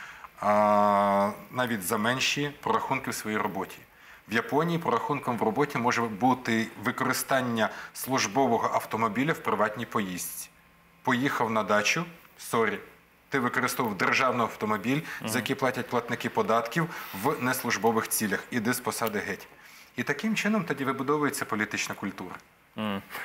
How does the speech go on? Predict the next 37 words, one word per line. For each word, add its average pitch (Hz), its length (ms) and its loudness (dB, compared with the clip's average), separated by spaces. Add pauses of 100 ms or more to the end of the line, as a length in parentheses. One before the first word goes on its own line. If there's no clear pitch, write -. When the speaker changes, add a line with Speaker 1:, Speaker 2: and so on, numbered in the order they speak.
(200)
Speaker 2:
Дякую. 160 480 2
І 151 100 0
до 117 180 2
інших 110 400 2
тем. 101 380 0
Ціна 156 280 2
на 170 80 4
газ 151 240 2
для 123 220 0
населення 135 580 2
в 104 60 0
жовтні 123 460 2
знизилася 113 720 0
майже 104 360 2
на 104 120 -2
п'ять 98 320 -2
відсотків. 101 540 -2
Про - 160 -6
це 156 180 0
повідомив 127 560 0
голова 110 340 2
Комітету 104 500 -2
Верховної 101 460 -2
Ради 120 240 2
з - 40 -8
питань 117 340 -2 (340)
енергетики 117 600 0
та 104 220 2
Ж 95 140 0
К 98 140 -2
Х 127 320 2
Андрій 104 460 0 (400)
Герус 113 540 0
у 156 140 0
своєму 110 520 0
Facebook. 101 460 0
Він 160 200 -2